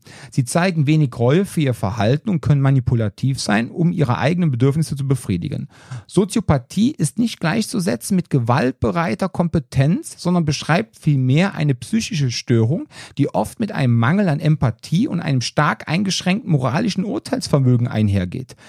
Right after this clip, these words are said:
Diese Eigenschaften machen es sehr fragwürdig, warum jemand diesen Zustand als positive Eigenschaft im Kontext von Selbstverteidigungstraining hervorheben würde. So,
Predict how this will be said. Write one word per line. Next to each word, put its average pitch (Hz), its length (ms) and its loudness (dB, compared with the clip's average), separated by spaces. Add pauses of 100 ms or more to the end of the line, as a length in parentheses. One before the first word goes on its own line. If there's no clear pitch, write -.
(200)
Diese - 300 2
Eigenschaften 139 600 -2
machen 151 280 2
es 123 160 0
sehr 180 200 0
fragwürdig, 139 760 0
warum 156 240 0
jemand 185 400 0
diesen 214 240 0
Zustand - 600 -4
als 127 160 0
positive 226 760 -2
Eigenschaft 123 600 -4
im 135 160 0
Kontext 233 480 -2
von 220 100 0
Selbstverteidigungstraining 175 1120 0
hervorheben 135 1300 0
würde. 107 540 0 (120)
So, 82 220 2